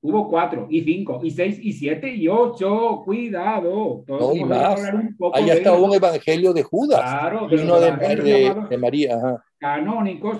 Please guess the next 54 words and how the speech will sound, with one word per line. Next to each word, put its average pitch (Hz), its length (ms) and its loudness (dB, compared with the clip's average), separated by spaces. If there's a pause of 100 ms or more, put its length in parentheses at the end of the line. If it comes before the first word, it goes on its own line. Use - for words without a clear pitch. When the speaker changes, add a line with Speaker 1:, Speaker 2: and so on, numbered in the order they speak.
Speaker 1:
y 165 100 -2
de 160 100 2
los 135 180 -4
evangelios 131 480 -8
llamados 156 540 -4
apócrifos. 131 1040 -4
Es 208 220 2
toda 240 180 2
una 220 100 -2
historia 208 460 -2
de 143 120 -6
la 147 140 -4
que 135 140 -8
cada 196 280 -4
vez 202 180 -4
se 160 80 -8
sabe 190 280 -8
más, 160 380 -10 (300)
¿sí? 147 320 0 (580)
Todo 214 460 4
lo 208 180 0
que 190 240 -4
se 151 200 0
produjo, 151 440 -2
o 143 220 -2
buena 190 340 -2
parte 240 460 -2
de 156 80 -2
lo 147 100 -6
que 147 80 -10
se 151 120 -4
produjo 143 680 -4
en 160 200 -4
los 135 160 -4
primeros 170 400 -6
siglos, 180 460 -8
déjalo 156 320 -6
si 151 180 -6
quieres 175 220 -10
en 131 80 -4
los 127 140 -6
dos 170 160 -4
primeros, 180 480 -6
para, 135 280 -8
para 127 200 -8
no 143 100 -4
ir 151 80 -2
más - 180 -8
lejos, 170 300 -4
¿sí? 170 180 -12
Hasta 175 220 -8
los 175 160 -10
tres 220 220 0
primeros, 185 420 -6